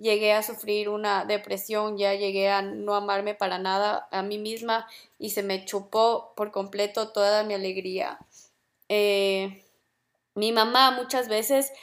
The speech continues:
me hablaba sobre psicólogos y me trataba de incitar a ir a psicólogos, pero, pero uno, a mí ya me habían mandado a psicólogos cuando era chiquita y eso fue algo que,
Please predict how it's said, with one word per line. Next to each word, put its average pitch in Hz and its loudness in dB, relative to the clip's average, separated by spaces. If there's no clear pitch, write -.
me 233 0
hablaba 214 6
sobre 269 0
psicólogos 269 0
y 247 -4
me 226 -4
trataba 226 4
de 254 -4
incitar 233 2
a 214 4
ir 226 2
a 233 4
psicólogos, 214 0
pero, 220 4
pero 277 8
uno, 339 4
a 262 2
mí 269 -2
ya 285 0
me 294 0
habían 247 -2
mandado 233 2
a 240 0
psicólogos 220 -2
cuando 208 -8
era 208 -2
chiquita - -2
y 226 -4
eso 233 -4
fue 214 0
algo 226 0
que, 202 -2